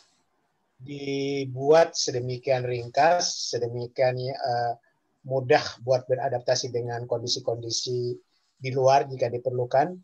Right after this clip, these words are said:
melihat kompetisi dan lain-lain, eh, dan juga ya mungkin lebih fleksibel ya.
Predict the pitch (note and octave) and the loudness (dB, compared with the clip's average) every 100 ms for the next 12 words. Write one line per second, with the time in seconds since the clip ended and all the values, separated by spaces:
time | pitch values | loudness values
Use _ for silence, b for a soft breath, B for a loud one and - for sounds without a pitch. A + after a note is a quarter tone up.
0 | _ A2+ G#2 A2 A2 A#2 A#2+ A#2 A#2 C3 | _ -12 -6 -6 -6 -8 -8 -8 -8 -4
1 | A2+ A#2 A2 A2+ A#2 A#2+ D3 D3+ b b | -4 -4 -6 -6 -4 0 0 -2 b b
2 | b b _ - B2 A#2+ A#2+ A#2+ A#2+ B2 | b b _ -6 -2 0 2 0 -2 -4
3 | A#2+ B2+ D3+ D3 A2+ - _ _ D#3 D3+ | -4 2 4 4 2 -4 _ _ -8 -6
4 | A3+ G3 C3 B2+ B2+ - D3 C3 B2 A2 | -2 -2 -2 -4 -4 -4 -2 0 0 0